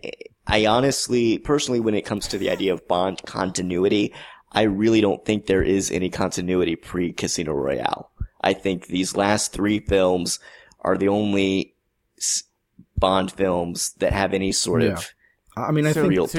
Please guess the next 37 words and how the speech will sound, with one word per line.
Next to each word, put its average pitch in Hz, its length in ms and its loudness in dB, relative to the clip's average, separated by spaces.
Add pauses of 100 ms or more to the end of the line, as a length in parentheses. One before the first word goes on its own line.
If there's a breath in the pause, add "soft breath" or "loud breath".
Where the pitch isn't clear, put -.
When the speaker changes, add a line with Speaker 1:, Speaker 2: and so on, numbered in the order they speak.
(120)
Speaker 1:
through 185 80 2
Speaker 3:
wouldn't 190 240 0
Speaker 1:
line. 165 80 -6
Speaker 3:
mind 147 500 -2
treating 143 320 -2
this 135 240 -4
as 143 240 0
just, - 440 -4 (600)
this 151 180 -6
is 156 80 -8
the 143 80 -4
first 147 340 -4
Bond. 127 440 0 (200)
The 147 80 0
other 139 140 0
films 127 720 -4 (560)
didn't 160 180 0
even 147 300 -2
have 147 260 -4
to 147 80 -4
happen. 127 200 -2
Doesn't 139 240 -4
matter. 131 440 -2 (220)
There's 131 220 -6
just 135 180 -10
not, 127 480 -2 (640)
it's 135 140 -6
a 131 100 0
Speaker 2:
It's, 127 160 -2
Speaker 3:
reboot. 104 280 -8
Speaker 2:
yeah. 107 280 0
Speaker 3:
Okay. 113 260 -8 (100)
Speaker 1:
Th-, 147 160 0 (100)
this 202 200 2
is 180 120 2
a 147 60 4
reboot. 127 460 2